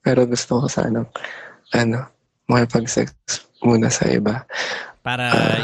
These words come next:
Speaker 2: you're telling the
Speaker 1: para
Speaker 2: truth.
Speaker 1: ma-, ma-lessen yung guilt. <laughs>
Speaker 2: I love this question. Hold on, I need to put you on hold. That's fucking brilliant.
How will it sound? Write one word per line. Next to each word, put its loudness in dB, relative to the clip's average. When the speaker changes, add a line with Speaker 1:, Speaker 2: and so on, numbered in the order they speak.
Speaker 2:
you're -2
telling -2
the -4
Speaker 1:
para 2
Speaker 2:
truth. -2
Speaker 1:
ma-, 4
ma-lessen 2
yung -2
guilt. 0
<laughs> -
Speaker 2:
I 0
love -10
this -8
question. -6
Hold 2
on, 0
I 2
need -8
to -12
put -14
you -4
on -6
hold. -8
That's -8
fucking -4
brilliant. -4